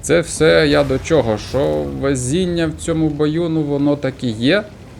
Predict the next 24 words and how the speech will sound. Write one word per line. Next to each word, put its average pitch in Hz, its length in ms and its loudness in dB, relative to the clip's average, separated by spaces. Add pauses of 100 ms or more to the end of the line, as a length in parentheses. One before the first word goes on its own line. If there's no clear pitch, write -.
(440)
Бо 120 300 0
якби 131 300 2
червоні 120 480 2
стояли 117 500 2
як 113 220 -2
укопані, 156 560 0
леопарду 127 580 0
було 120 260 -2
б 110 80 -6
дуже 117 260 -2
важко, 127 460 0
бо 113 400 0
рашити 120 500 0
на 117 140 -2
ньому, 117 300 -2
їхати 113 420 -4
вперед 117 420 2 (960)
складно, 117 720 4
не, 107 180 -4 (200)
з, 110 100 -6
і 117 220 -6
через 131 360 2
відсутність 123 640 -2
броні, 120 400 0